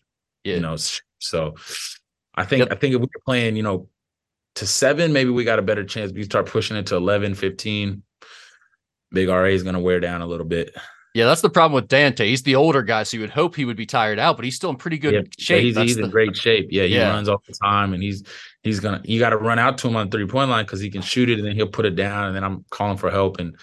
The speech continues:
Speaker 1: That's right.
Speaker 2: you know, Cohen's there, and it's just, it's just not gonna be a good,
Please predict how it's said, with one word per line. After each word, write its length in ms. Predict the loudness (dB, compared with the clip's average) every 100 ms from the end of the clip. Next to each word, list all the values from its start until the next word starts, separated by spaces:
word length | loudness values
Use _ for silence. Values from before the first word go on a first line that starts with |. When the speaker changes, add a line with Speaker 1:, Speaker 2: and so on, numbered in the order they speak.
| -20 -16
Speaker 1:
That's 180 | -12 -8
right. 180 | -8 -8 -12
Speaker 2:
you 60 |
know, 80 | -12 -8
Cohen's 360 | -2 0 0 0
there, 240 | 2 2
and 100 | 2
it's 120 | -2
just, 240 | -6 -8 -6
it's 180 | -8 -6
just 320 | -10 -10 -14 _ _
not 200 | -4 -2
gonna 140 | -2
be 100 | -2
a 40 | -2
good, 200 | -2